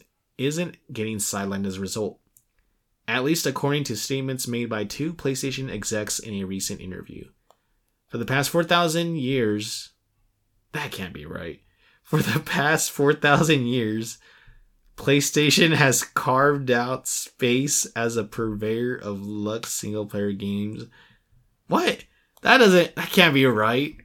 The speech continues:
For the past four thou-, okay. I'm gonna assume they mean, like, four thousand days. Maybe it's forty months. I don't.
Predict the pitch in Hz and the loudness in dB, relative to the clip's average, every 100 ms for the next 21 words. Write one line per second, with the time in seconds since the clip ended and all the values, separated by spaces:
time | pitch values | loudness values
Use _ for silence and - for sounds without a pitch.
0 | - - 135 131 - 127 127 - 131 131 | -10 -4 -2 -2 -2 -2 -2 0 -2 -2
1 | 107 - 113 - 90 113 - _ _ _ | -10 -8 -10 -8 -10 -12 -18 _ _ _
2 | _ _ _ _ - - _ _ _ - | _ _ _ _ -20 -20 _ _ _ -6
3 | 147 196 190 - 165 151 131 131 120 104 | 2 6 6 6 2 2 2 2 0 -2
4 | - - - - 113 104 - _ - 107 | -4 -14 -16 -4 -2 -2 -6 _ -10 -6
5 | 110 107 104 101 101 107 107 - - - | -4 -4 -4 -2 -4 -6 -8 -12 -14 -20
6 | _ _ _ - - _ - 101 98 95 | _ _ _ -20 -20 _ -8 -4 -2 -4
7 | - 107 101 98 101 85 _ _ - 107 | -6 -4 -2 -2 -4 -8 _ _ -10 -6
8 | 98 101 - 110 113 101 | -6 -6 -10 -10 -12 -12